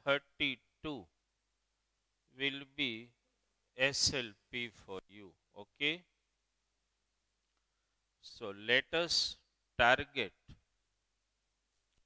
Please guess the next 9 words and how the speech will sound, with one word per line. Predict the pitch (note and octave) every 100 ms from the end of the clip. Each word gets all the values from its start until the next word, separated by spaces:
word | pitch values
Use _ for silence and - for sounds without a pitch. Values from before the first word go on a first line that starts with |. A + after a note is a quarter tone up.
| _ _ _ _ -
example | A#2 B2 - C3+ C3+ C3+ C3+ _ - G#2+ G2 G2 _ - -
thirty-one. | B2+ B2+ _ - C3+ G2 F2 G2 A2 F2+ F2 _
Okay. | F#2+ - - C3+ A2+ _ _ _ _ _ _ _ _ _ _ _ _ _ _ _ G#2+
What | B2 -
is | F#3 F#3 - - -
given | C3+ D3+ E3 E3
in | D#3 C#3+
example | C3+ C3 - C#3 C#3 C3+ - C3 C3 - - -
thirty-one? | B2+ - _ - B2 B2